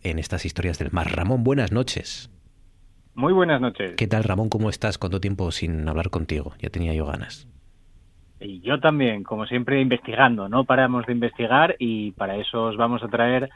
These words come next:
Speaker 2: estas primicias de, de este señor que una vez mencionamos, como tú bien dijiste, pero ahora ya lo, ya lo tenemos más ubicado. Pero que conste que,
Speaker 1: Sí.
Speaker 2: como siempre, os traigo cosas fresquísimas hasta el punto de que esto,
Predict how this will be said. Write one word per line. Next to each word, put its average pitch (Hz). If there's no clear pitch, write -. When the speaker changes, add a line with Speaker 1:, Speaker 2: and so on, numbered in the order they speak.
Speaker 2:
estas 120
primicias 131
de, 101
de 113
este 127
señor 135
que 131
una 131
vez 127
mencionamos, 131
como 127
tú 127
bien 131
dijiste, 147
pero 120
ahora 127
ya 135
lo, 135
ya 160
lo 170
tenemos 147
más 139
ubicado. 104
Pero 190
que 185
conste 190
que, 151
Speaker 1:
Sí. -
Speaker 2:
como 117
siempre, 156
os 135
traigo 127
cosas 131
fresquísimas 151
hasta 123
el 113
punto 139
de 131
que 117
esto, 127